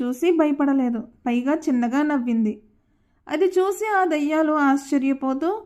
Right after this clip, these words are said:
"నీకు మా అతి భయంకరమైన రూపం చూస్తే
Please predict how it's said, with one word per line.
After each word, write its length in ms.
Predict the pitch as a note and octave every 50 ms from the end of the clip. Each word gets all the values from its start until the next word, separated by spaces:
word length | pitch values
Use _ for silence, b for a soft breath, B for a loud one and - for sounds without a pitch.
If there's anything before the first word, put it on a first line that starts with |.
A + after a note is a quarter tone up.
| b b b b b b b b
"నీకు 400 | C4+ C#4 D4 C#4+ C#4+ C#4+ D4 E4+
మా 300 | F4+ F4 D#4+ D#4+ E4 D#4 D#4
అతి 180 | C#4 B3+ C#4+ D4+
భయంకరమైన 840 | D4 D#4+ E4+ E4+ F4 E4+ E4 E4+ E4 E4 E4 E4 D#4+ D#4+ D#4+ D4+
రూపం 380 | C4+ B3+ B3+ C4 C#4+ C#4+ D#4 D#4+
చూస్తే 600 | D4 D#4 C#4+ D4 C#4+ - D#4 E4 F#4 G4+ G4+ F#4+